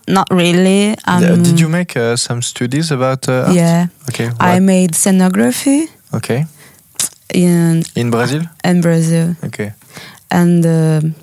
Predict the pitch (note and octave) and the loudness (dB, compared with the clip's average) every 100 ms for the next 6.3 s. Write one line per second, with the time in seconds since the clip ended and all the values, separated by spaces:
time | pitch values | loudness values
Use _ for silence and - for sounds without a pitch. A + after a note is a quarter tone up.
0 | _ - - - - _ _ C4+ C#4 B3+ | _ -12 -12 -14 -20 _ _ -2 0 2
1 | G#3 A3 - _ _ - - A3 G#3 G3 | 2 -2 -10 _ _ -14 -4 0 0 0
2 | G3 - F#3+ F#3 _ _ _ B2+ A#2 G2+ | -2 -2 -6 -6 _ _ _ -14 -10 -10
3 | - - - - - - - - A2+ A#2 | -12 -20 -20 -20 -20 -20 -20 -10 -4 -2
4 | A2+ A#2+ A#2 A2+ A2+ A2 - - - - | 0 0 0 -2 -4 -6 -10 -18 -18 -20
5 | - _ - A2+ A#2 - - A#2+ A2 G#2 | -20 _ -6 -4 -2 -2 -2 -2 -2 -2
6 | G2+ G2 G2+ | -2 -4 -6